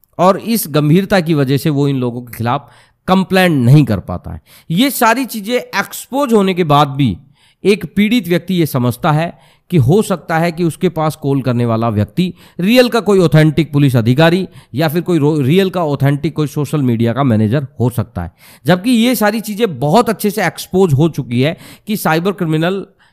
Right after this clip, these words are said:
सारी जो चीज़ें करता है वो फ्रॉड तरीके से करता है, ना उसके पास खुद का कोई सिम कार्ड होता है, ना उसके पास खुद का कोई अकाउंट होता है। सारी चीज़ें रेंट पर लेकर वो लोगों को ठगने के लिए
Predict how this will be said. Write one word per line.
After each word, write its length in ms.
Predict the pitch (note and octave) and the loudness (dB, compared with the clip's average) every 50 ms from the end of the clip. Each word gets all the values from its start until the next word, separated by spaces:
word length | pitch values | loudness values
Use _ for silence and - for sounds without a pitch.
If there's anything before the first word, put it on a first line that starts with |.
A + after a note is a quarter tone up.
| _ - | _ -16
सारी 440 | - - G#3+ F#3+ G3+ G#3+ A#3 B3+ B3+ | -6 -2 0 2 4 4 4 2 0
जो 160 | G3 F#3 G#3+ | 0 0 0
चीज़ें 300 | G3+ - F3 D3 C3 D#3+ | 0 0 -2 -2 -2 -2
करता 300 | - - B2+ A#2+ - C#3+ | -2 -2 -4 -4 -2 -2
है 100 | C#3+ E3+ | -2 0
वो 180 | G3 F3+ F3 F3 | -2 -2 -4 -6
फ्रॉड 360 | - - - C#3+ C#3+ D3 C#3+ D3 | -6 -4 -4 -2 -2 -2 -2 -4
तरीके 300 | B2+ B2+ B2 B2+ D3 C#3 | -4 -4 -4 -4 -6 -6
से 140 | - E3 | -4 -4
करता 280 | C3 D3+ C#3+ - - D3+ | -4 -6 -6 -4 -4 -4
है, 160 | D#3 F3 - - - A3 F3 - | -4 -4 -8 -12 -18 -20 -10 -4
ना 140 | C3 D3+ F3+ | -2 0 2
उसके 260 | G3+ G3+ - - A3+ | 2 0 0 -4 -6
पास 260 | G#3+ - G3+ G3 G3 - | -6 -4 -4 -4 -4 -4
खुद 220 | - - E3 D3 | -6 -8 -8 -6
का 120 | - F3 | -6 -6
कोई 160 | D#3 C#3+ D3 B2+ | -4 -4 -4 -4
सिम 260 | - - C#3+ C3 C3+ | -4 -2 -2 -2 0
कार्ड 240 | C#3+ F3 F#3+ F#3 F3 | 0 0 0 0 0
होता 220 | E3+ E3 F3+ E3+ | -2 -2 -2 -2
है, 160 | F3 F3 E3+ - - - _ - | -2 -4 -6 -10 -14 -20 _ -6
ना 160 | B2+ D3 F3 F#3+ | -2 0 2 2
उसके 260 | G3 F3 - - G3 | 2 0 -2 -4 -6
पास 300 | D#3 - E3+ F3 F3+ E3+ | -4 -2 0 0 0 -2
खुद 240 | - - - E3 D#3+ | -2 -2 -2 -2 0
का 120 | D#3+ F#3+ E3+ | -2 -4 -2
कोई 200 | D3 E3+ D#3+ D#3+ - | -2 -4 -6 -6 -6
अकाउंट 380 | - - - C3 D3 F3 F3+ D#3 | -8 -4 -2 -2 0 0 0 -2
होता 240 | D3+ D3+ C#3+ D#3+ D#3 | -2 -2 -2 -2 -2
है। 180 | D#3+ E3 E3 - - - _ - | -2 -4 -6 -8 -12 -20 _ -8
सारी 300 | - F3 F3+ G3+ A3+ A3+ | -2 0 0 2 0 0
चीज़ें 300 | - G3 G3 F#3 G#3+ G#3 | -2 -4 -2 0 0 0
रेंट 440 | E3 C#3 D3 D#3 E3 F3 D#3+ D#3 - | 2 0 0 0 0 -2 -4 -4 -4
पर 160 | F#3+ F3+ C#3+ | -4 -2 0
लेकर 420 | C3 B2+ C3 - D#3 D3 A2+ F2 - - - _ - | 0 0 0 2 2 0 0 0 -4 -10 -16 _ -4
वो 100 | C#3+ D#3+ | -2 0
लोगों 280 | D#3+ D#3+ D#3 D3+ D#3+ | 2 2 0 0 -2
को 120 | C#3+ - E3 - - | -4 -4 -6 -8 -4
ठगने 340 | - - D3+ D#3 F3 G3 F#3+ | -2 0 2 2 4 2 2
के 140 | D3 E3 D#3 | 2 0 0
लिए 280 | C#3 C3+ C3+ C#3 C#3+ | 0 0 0 0 -2